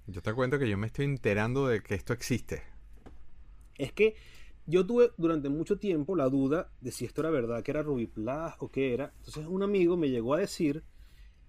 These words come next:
Speaker 2: que es que Ruby Plus en algunos vehículos incluía drivers, este, random, al azar, con figuras importadas.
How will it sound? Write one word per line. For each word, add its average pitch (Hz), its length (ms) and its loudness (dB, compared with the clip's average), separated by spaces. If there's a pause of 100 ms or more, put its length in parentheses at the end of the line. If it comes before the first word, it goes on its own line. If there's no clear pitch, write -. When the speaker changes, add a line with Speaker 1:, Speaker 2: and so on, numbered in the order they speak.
(140)
Speaker 2:
que 190 100 2
es 185 100 -2
que 208 120 2
Ruby 202 220 0
Plus 175 240 -2
en 139 100 -2
algunos 165 420 -2
vehículos 151 680 0 (540)
incluía 143 500 0
drivers, 165 600 -4 (300)
este, 123 800 -2 (200)
random, 135 520 2
al 117 140 -2
azar, 139 380 2 (400)
con 139 180 -2
figuras 160 320 2
importadas. 117 920 0